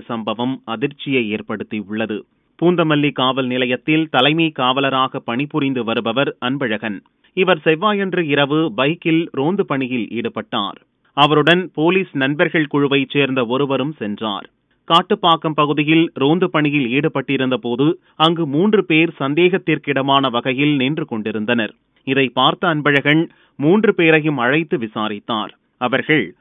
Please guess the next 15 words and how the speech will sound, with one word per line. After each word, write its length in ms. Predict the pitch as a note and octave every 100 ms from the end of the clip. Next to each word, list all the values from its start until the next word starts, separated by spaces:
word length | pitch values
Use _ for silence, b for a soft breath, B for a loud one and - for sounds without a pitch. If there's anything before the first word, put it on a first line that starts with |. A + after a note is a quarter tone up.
| _ -
முன்னுக்கு 480 | D3+ G3+ A#3 G#3+
பின் 200 | G3 F3
முரணாக 500 | D3+ B2+ D3 E3+ D#3
பேசினர். 560 | C#3 A2+ G#2+ A#2+ A2+ G#2 - _ _
இதையடுத்து 640 | D#3+ D#3+ D3+ D3+ E3 F3 F3+
தன்னுடைய 440 | D3 D3+ C#3+ C#3 C3+
செல்போனில் 600 | D3+ E3+ G3 F3+ E3 E3
அவர்களை 480 | C3+ C3+ C3 C#3 C3+
போட்டோ 380 | - D#3 F#3+ D#3
எடுத்தபோது 560 | B2 B2 A2+ A#2 C#3+ G2+ - _ _ -
செல்போனை 440 | E3 - A3+ G#3 F3+
தட்டிவிட்டு 500 | D#3+ E3 D3+ D3 E3 E3+ E3
காவலரிடம் 640 | C3+ D#3+ F#3+ E3+ C#3+ D3 D3+
சண்டை 360 | C3+ D#3 B2+ G#2+
போட்டனர். 460 | A2 G#2+ A#2+ A#2